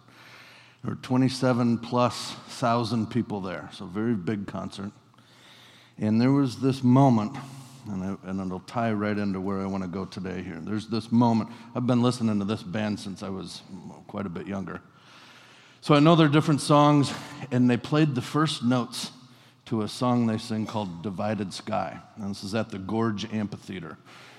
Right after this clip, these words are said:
which fans of this band will say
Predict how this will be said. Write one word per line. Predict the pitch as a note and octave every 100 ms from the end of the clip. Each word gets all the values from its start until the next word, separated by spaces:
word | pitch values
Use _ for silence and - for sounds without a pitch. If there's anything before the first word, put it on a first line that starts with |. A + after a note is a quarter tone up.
| -
which | A2 G#2+ - - - A2+
fans | - - - C#3 C#3+ C#3+ C3
of | B2
this | A2+ B2+
band | G#2 C3 C3 B2 A2+
will | A#2
say | A2+ C3 A#2+